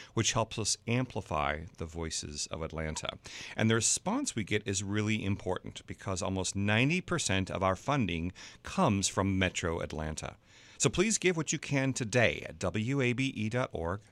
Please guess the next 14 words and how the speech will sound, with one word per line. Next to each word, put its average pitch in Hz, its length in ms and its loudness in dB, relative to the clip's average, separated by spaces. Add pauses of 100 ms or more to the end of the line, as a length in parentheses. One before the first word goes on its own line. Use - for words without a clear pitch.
slash 87 380 -6
donate 78 460 -4 (380)
or 113 140 10
call 113 260 2
six - 320 4
seven 160 260 4
eight, 92 280 4 (280)
five 98 380 0
five 117 260 0
three, 87 440 -4 (200)
nine 90 360 2
zero 82 340 -2
nine 78 260 -2
zero. - 360 -10